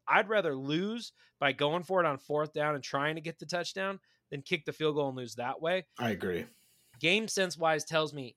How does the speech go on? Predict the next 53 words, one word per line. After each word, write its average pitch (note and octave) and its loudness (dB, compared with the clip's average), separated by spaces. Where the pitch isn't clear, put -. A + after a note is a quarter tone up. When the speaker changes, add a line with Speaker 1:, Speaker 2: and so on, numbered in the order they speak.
Speaker 1:
Mahomes F#3 0
is G#3 -8
scoring E3+ -2
a C#3+ -6
touchdown. B2+ -8
I A3+ 10
don't C#4+ 6
care G#3 0
if D#3+ -6
you D#3+ -10
get E3+ -2
the C#3 -4
touchdown, E3 -2
kick F3 -6
the D3+ -2
extra - -6
point D#3 -4
and C#3 -10
say, B2+ -6
'cause, F#3 -2
uh, E3 -4
this G3 0
is F3+ -8
the F#3 2
other E3+ 2
part B2+ -2
of G2+ -14
it - -20
too, C3 -4
right? C#3 0
They F#3+ 2
go A#3 6
down, G3 2
they D#3+ 0
kick F#3 -4
the E3 -6
extra - -6
point, D3 -4
they D3+ -4
get D3 -6
seven. B2 -4
You F3+ 0
have C#4+ 4
a F#3+ 2
better F3+ 4
chance G3 -4
of C#3 -4
getting D#3+ -2
it E3+ -6
on C#3+ -2
the C3 -6
third D#3 -2
drive F#3 0